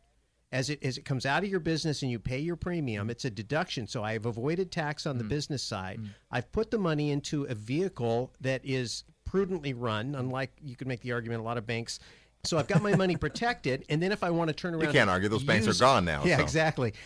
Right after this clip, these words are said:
Speaker 1: And if I wanted to, to use it, I could basically refinance it out.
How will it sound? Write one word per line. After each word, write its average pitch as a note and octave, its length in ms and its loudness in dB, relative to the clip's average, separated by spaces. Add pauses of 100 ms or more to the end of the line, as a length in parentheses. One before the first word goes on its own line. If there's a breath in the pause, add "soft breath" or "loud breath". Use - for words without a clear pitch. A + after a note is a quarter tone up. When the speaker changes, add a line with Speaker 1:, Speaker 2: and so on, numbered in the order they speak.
(120 loud breath)
Speaker 1:
And D#3 120 2
if D#3 80 2
I F3 60 4
wanted G3 320 2
to, D#3 80 -14 (200)
to D3 100 -2
use F3 420 -2
it, B2+ 100 -2
I C3 120 -4
could D3+ 140 -2
basically F#3 440 0
refinance E3+ 560 -2
it A#2+ 60 -2
out. G2+ 260 -4